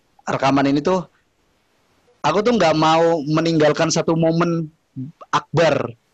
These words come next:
di dunia sepak bola modern kedepannya ini. Karena kedepannya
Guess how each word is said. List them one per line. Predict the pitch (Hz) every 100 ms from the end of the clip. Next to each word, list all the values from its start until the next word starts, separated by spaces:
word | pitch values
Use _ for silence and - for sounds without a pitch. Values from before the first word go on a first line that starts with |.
| _ _
di | 139 131 170 170 101 _ _ _ _ _
dunia | - 139 143
sepak | 156 143 -
bola | 139 143 143
modern | 143 131 139 143 135 143 139 _ _
kedepannya | - 139 143 135 131 127
ini. | 110 107 - -
Karena | 131 151
kedepannya | 151 135 139 147 170 170